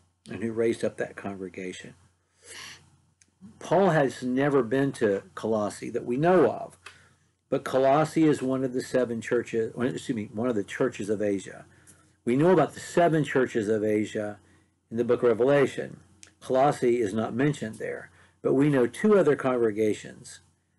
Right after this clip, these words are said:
in Asia, from Asia, that are not mentioned in the book of Revelation. One is Colossae, and they get a letter. The other is Hierapolis, and they're mentioned multiple places,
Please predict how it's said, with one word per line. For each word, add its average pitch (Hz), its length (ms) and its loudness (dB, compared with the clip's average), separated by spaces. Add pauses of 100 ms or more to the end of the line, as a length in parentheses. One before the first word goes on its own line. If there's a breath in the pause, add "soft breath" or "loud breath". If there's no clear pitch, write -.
(220)
in 139 160 2
Asia, 110 400 2
from 139 220 -2
Asia, 110 240 0
that 117 140 2
are 117 100 2
not 117 180 0
mentioned 139 380 0
in 107 100 -6
the 104 80 -6
book 104 220 -8
of - 80 -12
Revelation. - 580 -12
One 110 160 -6
is 135 140 -8
Colossae, 117 680 0 (380)
and 98 140 -6
they 117 80 0
get 120 160 0
a 123 60 2
letter. 143 400 2 (240 loud breath)
The 127 120 0
other 131 220 4
is 120 100 -2
Hierapolis, 110 800 -2 (100)
and 95 120 -10
they're 120 120 -2
mentioned 107 360 -6
multiple 104 360 -6
places, - 520 -8